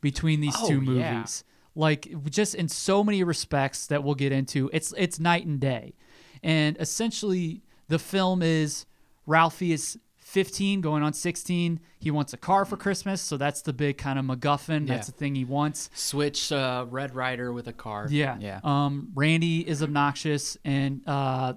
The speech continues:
Speaker 1: I don't think they understood kind of the essence of the old man.
Speaker 2: No.
Speaker 1: So he's just, he's just a grumpy Henri.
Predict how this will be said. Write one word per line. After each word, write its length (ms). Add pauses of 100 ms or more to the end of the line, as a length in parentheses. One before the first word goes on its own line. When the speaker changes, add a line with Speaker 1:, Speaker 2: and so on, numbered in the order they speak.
(140)
Speaker 1:
I 120
don't 180
think 220
they 80
understood 680 (340)
kind 200
of 160
the 140
essence 360
of 120
the 120
old 220
man. 360
Speaker 2:
No. 120
Speaker 1:
So 140
he's 220
just, 200 (180)
he's 140
just 140
a 60
grumpy 760
Henri. 680